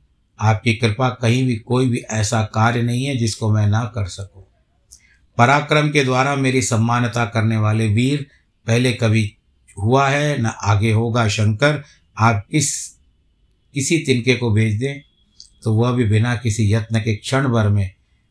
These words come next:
आपका कार्य सिद्ध कर सकता है।" यानी तिनका भी अगर भगवान जी का भेजा हुआ है तो आप उसको, अगर आपके पास तिनका भी आए, अगर भगवान भोलेनाथ का भेजा हुआ है, तो वो भी समझ लो कि आपके लिए आशीर्वाद ही है,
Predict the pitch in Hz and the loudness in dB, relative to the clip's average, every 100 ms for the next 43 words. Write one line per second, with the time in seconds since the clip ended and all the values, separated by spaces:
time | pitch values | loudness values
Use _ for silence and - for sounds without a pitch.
0 | - 107 104 113 101 110 117 110 127 113 | -4 -2 0 -2 2 2 2 0 0 0
1 | 110 107 - 101 - - - - 107 123 | 0 0 -2 -10 -14 -20 -18 -4 0 0
2 | 113 131 127 123 147 147 143 131 113 107 | 0 2 2 2 0 2 0 0 0 0
3 | 120 123 117 120 104 104 107 120 104 98 | 0 0 0 0 2 2 0 0 0 -2
4 | 98 101 - - - _ _ - - - | -2 -6 -10 -20 -20 _ _ -14 -6 -2
5 | 120 123 - 101 - - - 113 139 143 | -2 -2 -6 -6 -4 -8 -4 2 2 2
6 | 120 110 123 107 117 107 - 143 143 143 | 0 0 -2 0 0 0 0 0 2 0
7 | 127 117 107 95 95 _ _ _ _ _ | 2 0 0 -2 -6 _ _ _ _ _
8 | _ _ _ _ _ _ - 110 117 107 | _ _ _ _ _ _ -4 0 2 2
9 | 104 127 127 110 123 143 139 135 123 107 | 2 2 2 0 0 0 -2 -2 0 2
10 | 107 104 98 92 95 95 101 101 120 127 | 2 2 0 -2 -6 -8 -4 0 2 0
11 | - 107 107 110 104 110 - 104 - 110 | 2 0 2 0 -2 -4 -2 -2 0 0
12 | 104 101 101 107 98 95 95 92 85 82 | 0 0 -2 -2 -2 -2 -4 -6 -12 -16